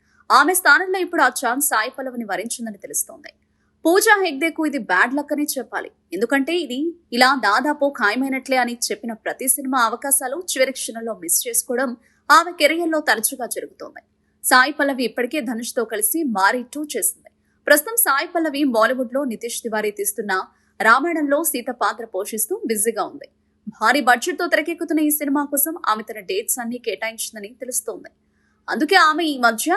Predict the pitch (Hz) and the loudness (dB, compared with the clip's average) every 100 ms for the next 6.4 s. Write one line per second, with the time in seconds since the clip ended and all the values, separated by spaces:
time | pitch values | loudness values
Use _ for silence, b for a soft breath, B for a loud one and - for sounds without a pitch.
0 | - 240 262 330 330 226 240 233 269 339 | 2 2 2 0 0 0 0 -2 -2 -2
1 | - 254 302 294 262 269 311 294 302 294 | -4 -2 -2 -2 -2 -2 -2 -2 -4 -2
2 | 277 196 - _ _ 247 349 370 349 427 | -4 -6 -10 _ _ 2 4 6 4 4
3 | 359 330 - 349 285 349 381 - 285 330 | 0 -2 0 0 0 0 -4 4 6 6
4 | 330 294 294 277 269 240 247 370 359 254 | 2 2 2 2 0 -2 0 -2 0 2
5 | 277 269 254 247 247 254 262 226 226 254 | 2 0 -2 0 2 2 0 -2 -2 -6
6 | 233 - 220 220 | -8 -2 -2 -2